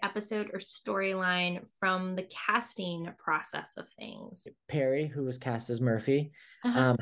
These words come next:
Speaker 2: had, had one of the most impressive casting processes I've ever seen.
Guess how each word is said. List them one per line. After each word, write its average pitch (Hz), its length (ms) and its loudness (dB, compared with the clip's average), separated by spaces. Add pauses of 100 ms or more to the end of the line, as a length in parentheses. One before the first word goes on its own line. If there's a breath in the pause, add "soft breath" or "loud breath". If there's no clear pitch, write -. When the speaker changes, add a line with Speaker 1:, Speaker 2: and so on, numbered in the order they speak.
(120)
Speaker 2:
had, 123 320 8
had 120 280 4
one 120 160 6
of 110 100 4
the 110 80 4
most 113 380 2
impressive 107 840 2 (520)
casting 107 360 0
processes 95 640 0
I've 80 160 2
ever 67 240 0
seen. 50 380 -8